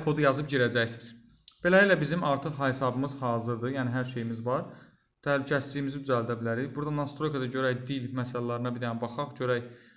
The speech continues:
burada, ə, türk dili varmı? Türk dili varmı?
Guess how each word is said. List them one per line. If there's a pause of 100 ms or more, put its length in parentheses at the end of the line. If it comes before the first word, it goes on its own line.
(240)
burada, (160)
ə, (240)
türk
dili
varmı? (3000)
Türk
dili
varmı?